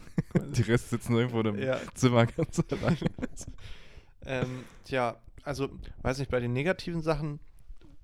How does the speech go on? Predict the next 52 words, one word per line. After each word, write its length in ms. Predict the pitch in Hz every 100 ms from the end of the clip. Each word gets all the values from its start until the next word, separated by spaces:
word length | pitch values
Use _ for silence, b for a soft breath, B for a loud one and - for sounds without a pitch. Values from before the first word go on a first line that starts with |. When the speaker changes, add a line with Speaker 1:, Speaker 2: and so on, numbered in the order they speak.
| - - - - - - - - 147
Speaker 2:
fa-, 300 | - 143 135
fand 180 | 139 143
ich 140 | -
doch 180 | 143 -
den 200 | 139 123
einen 180 | 127 127
oder 180 | 120
anderen 300 | 123 120 120
Punkt, 260 | 120 127 120
wo 80 | 123
ich 160 | -
nicht 220 | 131 - -
ganz, 380 | 110 107 - -
äh, 320 | - 104 95
Speaker 1:
Ja. 220 | 76 64
Speaker 2:
mit 140 | - -
übereinstimme, 640 | - 107 107 - - -
auf 180 | - -
jeden 160 | 147
Fall. 220 | - - 381
Speaker 1:
Ja, 80 | 392
muss, 140 | 415 -
man 180 | 175 196
ist 100 | 202
ja 60 | 196
auch 80 |
immer 180 | 202 196
noch 120 | 190
ein 260 | 190 175 165
Individuum, 580 | 160 143 127 95 80 80
ne? 220 | 131 208 -
Speaker 2:
Aber 140 | 147 143
ja, 60 | -
Speaker 1:
Irgendwie, 240 | 160 165
Speaker 2:
ich 80 | 170
finde 160 | 170
Speaker 1:
ne? 60 | 165
Speaker 2:
das, 80 | -
äh, 380 | - - 135 - 131
das 180 | 175 -
jetzt 160 | 151
schon 200 | - 120
super 280 | 120 117 117
spannend, 460 | - - 123 190 165
ne? 140 | 139
Man 180 | 143 131
hat 160 | 135
jetzt 220 | 147 139 -
hier, 260 | 143 139
also 200 | - 131
macht 240 | 135 185 -
das 180 | -